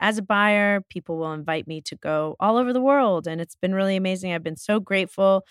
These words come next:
because you get to go see firsthand all this stuff that you've been tasting and talking about and selling. So it's really, really exquisite. But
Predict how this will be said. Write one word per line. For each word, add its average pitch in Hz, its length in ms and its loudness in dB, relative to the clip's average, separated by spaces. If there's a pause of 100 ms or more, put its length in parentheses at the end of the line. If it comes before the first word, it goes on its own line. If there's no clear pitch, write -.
(300)
because 185 300 -6
you 185 80 -4
get 180 180 0
to 190 100 -10
go 180 180 0
see 180 260 -6
firsthand 208 920 0
all 202 200 6
this 202 160 -2
stuff 190 440 -2
that - 160 -10
you've 175 200 -10
been 156 140 -8
tasting 208 520 -2
and 156 120 -6
talking 226 420 2
about 175 320 2
and 156 140 -10
selling. 220 720 2
So - 120 -8
it's 202 140 -8
really, 226 320 4
really 185 420 -2
exquisite. 147 600 -10
But 196 260 4